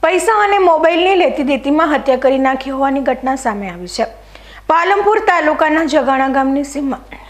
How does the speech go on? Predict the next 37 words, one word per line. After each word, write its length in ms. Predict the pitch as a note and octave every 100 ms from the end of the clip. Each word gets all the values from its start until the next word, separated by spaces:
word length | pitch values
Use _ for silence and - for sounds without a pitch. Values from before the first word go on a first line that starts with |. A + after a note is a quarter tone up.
| -
સાત 280 | D4 D4+ D#4
દિવસ 300 | E4+ F#4+ F#4+
પહેલા 340 | E4 D4 D#4 E4
અજાણ્યા 380 | C#4 C4+ C4+
ઈસમની 440 | C4+ C4 C4 C4 D4
મળેલી 420 | C#4 B3 B3 C#4
લાશનો 460 | C4 A#3+ A#3+ - A#3+
ભેદ 260 | A#3+ B3
ઉકેલાયો 440 | A3 A3 G3 G3+ G3+
છે. 220 | - - - - - - - - - B3
દસ 240 | D4 D#4
હજાર 300 | D4 D#4+ D#4
રૂપિયા 280 | D#4 E4 F4
અને 160 | E4+
મોબાઈલની 600 | E4 C4+ B3+ C4+ C#4 C#4+ C#4+ - C4+
લેતી 320 | D4+ C#4+ C#4+
દેતીના 340 | C#4 C#4 C#4
મામલે 400 | C#4 C4 C4+ D4
નજીવી 560 | D4+ B3+ B3 C4 C4+ C4+
તકરારે 540 | C#4 B3 B3 C4+ A3+ - - - - -
ઉગ્ર 280 | E4+ F4+ G4+ G#4
સ્વરૂપ 320 | F#4+ E4+ F4
ધારણ 380 | E4+ D4+ C#4+ D4
કર્યું 340 | C#4+ D4+ F4
અને 180 | C#4 C4+
એક 280 | C#4 D4 C#4+
વ્યક્તિને 400 | C#4 C#4 D4 D#4
હત્યા 360 | D4 - A#3
કરી 240 | A3 G#3+ G#3+
નાખી. 340 | G#3 A3 - - - - - - -
ત્યારે 220 | C#4+ C#4
તાલુકા 420 | C#4 C#4 C4+ C#4+
પોલીસે 440 | C#4+ C#4 C4+ C#4 -
સમગ્ર 420 | D4+ C4 B3 B3
મામલે 320 | C4 C4 C#4
તપાસ 420 | C#4 B3 C4+ C#4
કરી 200 | D4 B3